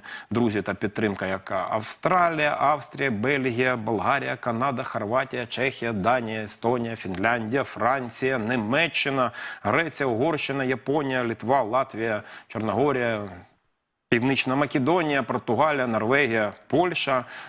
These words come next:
ну так і інші. Сорок дві країни світу підписали це воззвання к Ракшанам. Будемо дивитися,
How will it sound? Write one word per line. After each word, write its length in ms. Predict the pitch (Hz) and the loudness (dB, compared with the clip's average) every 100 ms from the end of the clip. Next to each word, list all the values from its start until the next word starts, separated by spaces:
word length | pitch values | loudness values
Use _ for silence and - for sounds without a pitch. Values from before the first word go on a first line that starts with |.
| - | -4
ну 100 | 190 | -2
так 240 | - - | -2 0
і 240 | 110 104 101 | 0 2 2
інші. 320 | 87 - 78 80 87 87 - _ | 0 -4 -6 -14 -16 -20 -20 _
Сорок 320 | - 202 151 | -2 0 0
дві 140 | 107 131 | 0 -2
країни 380 | - 113 107 | 0 0 0
світу 360 | 98 147 180 120 | -4 -4 -4 -4
підписали 640 | 98 - 101 156 131 110 - - - - - | -6 -8 -2 0 0 -2 -8 -14 -14 -16 -4
це 220 | - 110 104 - - _ - - | 0 0 -2 -16 -20 _ -14 -2
воззвання 720 | 113 104 104 139 131 110 104 - - - | 0 0 0 0 0 -2 -2 -8 -20 -12
к 280 | - 123 113 | -2 0 2
Ракшанам. 500 | 120 113 - 87 78 76 - _ _ _ _ _ _ _ _ _ _ _ - - - | 0 0 -2 -2 -6 -18 -20 _ _ _ _ _ _ _ _ _ _ _ -20 -16 -2
Будемо 420 | 139 127 120 104 104 - - | 0 2 2 -2 -6 -16 -10
дивитися, 800 | 113 104 131 139 - - 113 95 | -6 0 2 2 0 -2 -2 -6